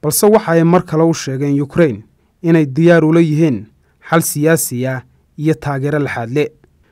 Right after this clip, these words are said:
Madaxweyne Volodymyr Zelensky oo haya talada xukuumadda Kiev ayaa xilligaasi ballan qaaday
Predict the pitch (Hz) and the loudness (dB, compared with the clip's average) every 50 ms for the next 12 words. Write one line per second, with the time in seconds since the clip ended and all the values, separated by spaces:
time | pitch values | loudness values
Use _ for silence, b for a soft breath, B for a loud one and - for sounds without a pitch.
0 | _ _ - 143 151 156 - 170 180 202 208 185 185 - 190 180 170 151 165 170 | _ _ -4 -2 -2 -2 2 4 4 4 4 4 2 2 2 2 4 4 4 4
1 | 180 175 175 - - 147 151 160 170 170 - - 160 139 135 151 151 123 120 117 | 4 4 4 0 -2 0 2 2 2 0 -2 -4 -4 -2 -2 -2 -2 -4 -6 -8
2 | 117 135 139 139 135 - _ _ _ _ _ _ _ - - 127 143 165 165 151 | -6 -6 -6 -6 -8 -10 _ _ _ _ _ _ _ -14 -8 -4 -2 -2 -2 -2
3 | - - 131 - - 160 165 165 139 156 151 147 - 175 160 113 - - _ _ | -4 -6 -10 -4 -2 0 0 0 0 0 -2 -2 -2 -2 -2 -2 -4 -10 _ _
4 | _ _ _ _ _ _ - 127 131 147 151 139 - - 175 170 156 151 147 139 | _ _ _ _ _ _ -10 -6 -4 -2 -2 -2 0 0 0 0 0 0 -2 -2
5 | - - 165 139 143 151 156 170 165 - 131 117 117 120 147 147 143 135 | -2 -4 -4 -2 -2 0 0 0 0 -2 -6 -8 -6 -4 -4 -4 -4 -6